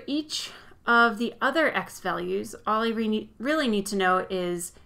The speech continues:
is the derivative positive or negative? And so for x equals negative three, so let me go ahead and plug it into the sort of nicely factored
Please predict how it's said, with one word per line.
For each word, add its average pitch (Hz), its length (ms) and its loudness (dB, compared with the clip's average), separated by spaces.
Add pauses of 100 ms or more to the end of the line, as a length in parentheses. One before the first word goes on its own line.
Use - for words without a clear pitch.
(180)
is 247 220 0
the 226 100 0
derivative 190 560 -2
positive 180 680 -2 (140)
or 170 80 -8
negative? 165 640 -12 (380)
And 202 100 -4
so 202 160 -2
for 208 220 -6
x - 400 -4 (140)
equals 202 340 -4
negative 190 420 0
three, 247 600 -4 (200)
so - 140 -6
let 262 80 0
me 285 80 -2
go 269 140 4
ahead 214 420 0
and 190 240 -2
plug 202 260 -4
it 202 160 -4
into 185 760 -4 (200)
the 180 80 -10
sort 180 240 -8
of 165 120 -10
nicely 196 420 -4
factored 180 680 -4